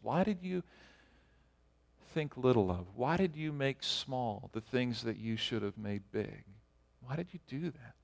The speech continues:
Why did you despise me? Why did you despise the word of the Lord? Why did you do that? It's a great question to ask, and here's why I say that this principle is true again, that coming up small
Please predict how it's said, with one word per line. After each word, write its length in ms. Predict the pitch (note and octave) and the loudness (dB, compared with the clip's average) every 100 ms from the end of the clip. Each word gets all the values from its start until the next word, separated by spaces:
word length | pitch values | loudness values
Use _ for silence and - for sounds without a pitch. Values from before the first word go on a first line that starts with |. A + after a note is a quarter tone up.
| - - - _ _ _ | -20 -20 -20 _ _ _
Why 100 | B2 | 4
did 140 | D3 | 4
you 80 | D#3+ | 4
despise 640 | D3+ D#3 - C3 C3 B2 A#2 | 0 0 2 4 4 2 -2
me? 260 | C3 B2+ | 0 2
Why 180 | G2+ A2 | 4 4
did 160 | C3+ C#3 | 2 0
you 60 | C3+ | -4
despise 500 | B2 - A#2 A#2+ A2 | -6 -6 -6 -6 -8
the 60 | |
word 260 | G2+ A2 G#2+ | -6 -6 -6
of 60 | |
the 60 | G#2 | -10
Lord? 280 | G2+ - - - - | -14 -16 -20 -20 -6
Why 160 | A#2 | -2
did 140 | D3+ C#3 | 0 -2
you 120 | A#2+ | -6
do 180 | - G#2+ | -8 -10
that? 280 | A#2+ B2+ - _ _ _ _ - - _ - | -10 -16 -20 _ _ _ _ -20 -20 _ -2
It's 100 | C#3+ | 0
a 60 | |
great 320 | A#2+ C#3+ D#3+ - | 8 8 8 6
question 640 | C#3+ B2 - A#2+ G#2+ G2+ - - _ | 4 4 0 -6 -6 -8 -16 -20 _
to 80 | - | -4
ask, 280 | A2+ B2 - | -2 -2 -2
and 120 | A2 | -2
here's 240 | D3+ D3+ | 2 2
why 340 | C3+ C3+ C#3 C3+ | 4 6 8 6
I 160 | A#2 A2+ | 4 0
say 440 | - A2+ A2+ A2 - - - - _ | -2 2 2 0 -8 -20 -20 -20 _
that 200 | A#2 G#2+ | 2 4
this 180 | B2+ - | 2 0
principle 600 | - A#2+ A2+ A2 A2 G#2 | -2 -2 -2 -2 -2 -2
is 100 | - | -4
true 240 | - G#2 | -6 -6
again, 380 | G#2 A#2 D#3 - - - - - - - _ | -4 -4 -4 -8 -16 -20 -20 -20 -20 -20 _
that 180 | - - | 0 2
coming 400 | - D3 D3+ D3 | 6 8 8 8
up 180 | C3 - | 6 4
small 840 | - - C3+ C#3+ G#2+ F#2+ F#2+ G#2 | 0 2 2 4 4 4 2 0